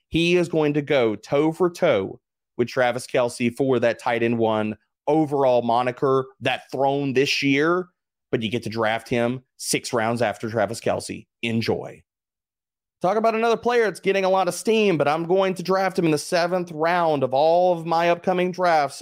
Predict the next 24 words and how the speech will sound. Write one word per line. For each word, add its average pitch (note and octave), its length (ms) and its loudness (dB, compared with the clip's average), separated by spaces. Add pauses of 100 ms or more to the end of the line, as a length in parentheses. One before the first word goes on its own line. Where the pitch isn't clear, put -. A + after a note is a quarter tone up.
That's D#3 300 -4 (140)
James C3 640 -2 (160)
Cook. - 460 -6 (420)
James C4 260 0
Cook A#3 240 0
last F3 400 0
year, F3+ 260 4
when C3+ 220 0
we E3 140 2
saw F3 280 0
him E3 120 0
on D3+ 120 2
the C#3+ 80 0
field, C#3+ 440 2 (320)
was C3+ 200 2
explosive, D3+ 920 0 (140)
was B2+ 160 0
a A2+ 80 0
playmaker C3+ 920 0
in A#2+ 120 0
both A2+ 240 0
the - 140 -4
early C#3+ 280 2
downs B2+ 400 -2